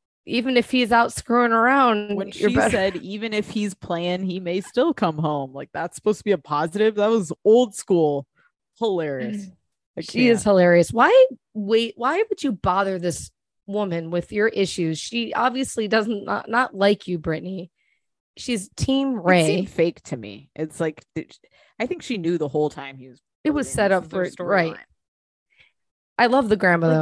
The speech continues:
Speaker 1: though.
Speaker 2: like,
Speaker 1: She
Speaker 2: this
Speaker 1: is
Speaker 2: woman,
Speaker 1: great.
Speaker 2: if she's tracking his location twenty-four seven, she knew he got a ring. She's been, she's been on his ass. She knows.
Speaker 1: Right, that's what
Speaker 2: She
Speaker 1: I was
Speaker 2: probably has
Speaker 1: wondering.
Speaker 2: a
Speaker 1: So if
Speaker 2: camera
Speaker 1: she's
Speaker 2: in his
Speaker 1: tracking
Speaker 2: car.
Speaker 1: his location, how does she not know where he is?
Speaker 2: Right.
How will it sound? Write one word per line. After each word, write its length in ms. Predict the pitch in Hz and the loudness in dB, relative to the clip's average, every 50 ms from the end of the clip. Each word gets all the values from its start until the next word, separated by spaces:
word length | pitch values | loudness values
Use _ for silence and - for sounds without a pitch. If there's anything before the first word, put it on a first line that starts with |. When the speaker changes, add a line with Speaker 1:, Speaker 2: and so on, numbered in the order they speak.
| 156 175 | 0 0
Speaker 1:
though. 60 | 170 277 | -2 -2
Speaker 2:
like, 80 | 269 | 0
Speaker 1:
She 80 | 240 247 | 2 2
Speaker 2:
this 100 | 247 233 208 | 4 4 2
Speaker 1:
is 60 | 180 | 2
Speaker 2:
woman, 120 | 269 285 170 | 0 0 0
Speaker 1:
great. 180 | 165 165 170 - | 0 0 -2 -4
Speaker 2:
if 100 | - 247 | -8 -10
she's 300 | - - - 311 330 - | -10 -8 -8 -8 -8 -8
tracking 420 | - - - 339 330 320 - 320 302 | -10 -6 -6 -4 -4 -4 -6 -4 -4
his 180 | 285 285 254 | -4 -4 -2
location 500 | 240 233 220 - 208 202 202 - 214 202 | -2 -2 -2 0 0 0 0 -2 -4 -8
twenty-four 380 | - - 208 202 202 - 190 185 | -4 -4 -4 -4 -2 -2 -2 -2
seven, 300 | - - 180 180 175 175 | 0 -2 -2 -2 -4 -6
she 160 | - - 233 | -8 -10 -8
knew 220 | 220 202 190 196 202 | -6 -4 -4 -4 -4
he 160 | 170 180 160 | -4 -4 -2
got 180 | 175 170 160 165 | -2 0 0 0
a 60 | 156 | -2
ring. 300 | 147 156 156 156 156 151 | -2 -4 -6 -6 -6 -8
She's 200 | - - 175 175 | -8 -8 -8 -6
been, 400 | - 180 170 165 165 156 - - _ | -4 -4 -4 -4 -6 -10 -12 -18 _
she's 240 | - - - 190 175 | -20 -20 -20 -20 -16
been 160 | 165 180 165 151 | -14 -12 -12 -12
on 140 | 135 127 | -12 -14
his 160 | 123 123 117 - | -16 -18 -18 -16
ass. 240 | 110 110 120 139 | -14 -14 -14 -14
She 160 | - - 165 160 | -14 -16 -16 -16
knows. 480 | 143 151 - 110 113 117 117 - - - - _ _ _ | -14 -12 -12 -10 -10 -10 -12 -14 -18 -20 -20 _ _ _
Speaker 1:
Right, 140 | - 294 254 | 0 0 2
that's 180 | 277 302 311 359 | 2 0 0 0
what 60 | 359 | 0
Speaker 2:
She 20 | 359 | 0
Speaker 1:
I 40 | 302 | 0
was 100 | 277 294 | 0 0
Speaker 2:
probably 100 | 302 277 | 0 0
has 80 | 220 180 | 0 -2
Speaker 1:
wondering. 160 | 170 165 - - | -4 -6 -6 -8
Speaker 2:
a 20 | - | -4
Speaker 1:
So 80 | - 254 | 0 0
if 40 | 247 | 0
Speaker 2:
camera 80 | - - | 0 0
Speaker 1:
she's 180 | - 392 - | 0 -2 -2
Speaker 2:
in 60 | - | -2
his 60 | - - | -2 0
Speaker 1:
tracking 380 | 285 277 277 285 - 294 262 | 2 2 2 2 0 -2 -2
Speaker 2:
car. 60 | 226 | -2
Speaker 1:
his 140 | 220 240 190 | -2 -4 -4
location, 680 | 208 202 185 - - 240 226 - - 196 175 170 170 160 _ _ _ _ _ _ _ _ | -4 -4 -4 -2 -2 -2 -2 -2 -4 -6 -6 -8 -8 -14 _ _ _ _ _ _ _ _
how 140 | - - 254 | -6 -4 -2
does 120 | 254 269 - | -2 -2 -4
she 180 | - 269 240 | -4 -4 -4
not 260 | 233 226 220 214 - - _ - | -2 -2 -2 -2 -4 -6 _ -8
know 200 | 226 214 208 208 | -4 -2 0 0
where 220 | 202 202 208 196 | 2 2 0 0
he 280 | 190 - 196 180 208 254 | 0 -2 -2 0 2 2
is? 280 | 233 175 - - - - _ _ _ _ _ _ _ _ - | 2 0 -2 -8 -20 -20 _ _ _ _ _ _ _ _ -6
Speaker 2:
Right. 160 | 196 - - | -6 -6 -6